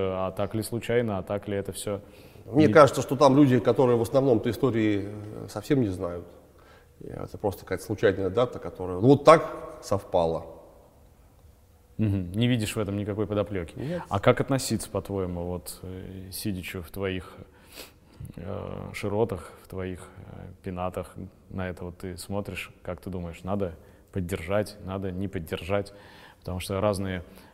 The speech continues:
Speaker 1: а, представители новых, э, и сверхновых социализмов,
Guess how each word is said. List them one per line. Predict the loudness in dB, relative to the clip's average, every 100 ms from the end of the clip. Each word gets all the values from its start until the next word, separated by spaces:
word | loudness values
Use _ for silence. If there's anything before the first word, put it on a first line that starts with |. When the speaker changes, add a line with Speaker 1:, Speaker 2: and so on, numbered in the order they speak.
| -12
Speaker 1:
а, | -6 -6 -6
представители | -4 -4 -2 -2 -2 -4 -6 -6
новых, | -4 0 2 0 -4 -8
э, | -8 -8 -10 -14 -18 -16
и | -10
сверхновых | -6 0 0 0 -4 -4 -6
социализмов, | -6 -6 -2 2 2 2 -2